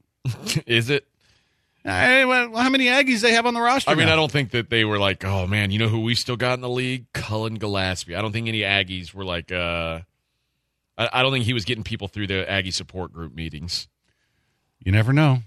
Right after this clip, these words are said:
Speaker 1: I mean, you're
Speaker 2: I mean,
Speaker 1: right.
Speaker 2: you know, you know how close those Aggies are.
Speaker 1: Crazier things have happened,
Speaker 2: And I mean
Speaker 1: I
Speaker 2: that, and I
Speaker 1: suppose.
Speaker 2: mean that as a compliment.
Speaker 1: Of course
Speaker 2: I do.
Speaker 1: you do.
Speaker 2: I do. I have much respect for the Aggies, especially since they're gonna have a basketball game tomorrow, and I get to be off early.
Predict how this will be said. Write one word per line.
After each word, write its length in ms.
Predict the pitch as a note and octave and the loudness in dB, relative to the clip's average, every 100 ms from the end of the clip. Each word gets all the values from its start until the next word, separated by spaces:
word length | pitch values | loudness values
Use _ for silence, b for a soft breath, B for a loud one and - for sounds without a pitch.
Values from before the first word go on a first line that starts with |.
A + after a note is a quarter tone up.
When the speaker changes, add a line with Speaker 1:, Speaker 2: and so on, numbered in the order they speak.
| _ - | _ -2
Speaker 1:
I 100 | C#3 | 2
mean, 180 | E3 | 2
you're 160 | E3 F3+ | 4 4
Speaker 2:
I 0 | |
mean, 80 | A3+ | 6
Speaker 1:
right. 140 | C#3+ D3+ | 6 6
Speaker 2:
you 60 | |
know, 140 | F3 E3+ | 6 4
you 160 | D3+ | 4
know 100 | F3 | 4
how 120 | F3 | 4
close 260 | E3+ F3 F3 | 4 4 4
those 160 | E3+ D3 | 4 6
Aggies 380 | E3 E3 A#2 | 6 4 4
are. 240 | A2+ A2 G2 _ _ _ _ _ _ _ _ | 4 2 -2 _ _ _ _ _ _ _ _
Speaker 1:
Crazier 420 | - D3 D3+ D3 | 0 2 4 2
things 260 | C3 C#3+ A#2+ | 2 0 0
have 100 | G#2+ | 2
happened, 200 | A2 F3 | 4 6
Speaker 2:
And 0 | |
I 60 | |
mean 240 | A3+ D4 B3 | 6 6 6
Speaker 1:
I 120 | E3+ | 4
Speaker 2:
that, 40 | |
and 160 | D3 G3 | 4 4
I 60 | A#3 | 4
Speaker 1:
suppose. 80 | |
Speaker 2:
mean 140 | C4+ D4+ | 6 6
that 160 | F3 F#3 | 6 4
as 100 | E3+ | 0
a 40 | |
compliment. 500 | E3 C#3+ C#3 C3 G#2 - | 0 0 0 -4 -6 -4
Speaker 1:
Of 60 | |
course 220 | D3+ A2+ | 0 2
Speaker 2:
I 20 | B2 | 2
do. 40 | |
Speaker 1:
you 40 | G2 | 0
do. 160 | D#2+ F2 - | -2 -6 -6
Speaker 2:
I 100 | G#3 | -4
do. 320 | G#3 B2+ F2+ _ _ _ | 0 0 -2 _ _ _
I 40 | - | -8
have 100 | F3 | -2
much 220 | G#3 - | -2 -2
respect 360 | G#3+ - D#3+ - | -8 -2 -2 0
for 80 | |
the 120 | C3 G#2+ | 0 2
Aggies, 380 | G2 F#2+ - _ _ _ _ _ _ _ _ _ _ | 0 -4 -10 _ _ _ _ _ _ _ _ _ _
especially 340 | - C#3+ - D3 | -2 0 0 -4
since 160 | D#3 | -4
they're 60 | D3 | -2
gonna 120 | D3+ | 0
have 60 | D3+ | 2
a 20 | |
basketball 440 | D3+ C#3 - B2 | 2 2 2 0
game 180 | A#2+ A#2 | 2 -2
tomorrow, 300 | A#2 A#2 A#2+ | 0 -2 0
and 80 | A#2 | -2
I 40 | |
get 120 | A#2 A#2 | -6 -6
to 40 | |
be 140 | A#2+ | -2
off 200 | B2 G2+ | 0 -2
early. 260 | G2+ F#2 | -4 -8